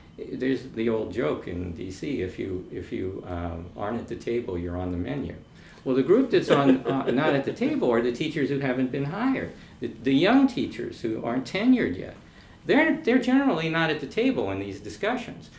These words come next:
And they're the ones who are, who would most benefit from the for-, reforms and least benefit from the current types of system.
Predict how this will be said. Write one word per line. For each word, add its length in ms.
And 120
they're 160
the 80
ones 320
who 160
are, 180
who 240
would 320
most 380
benefit 420
from 220
the 60
for-, 440
reforms 680
and 480
least 440
benefit 500
from 220
the 60
current 360
types 280
of 100
system. 340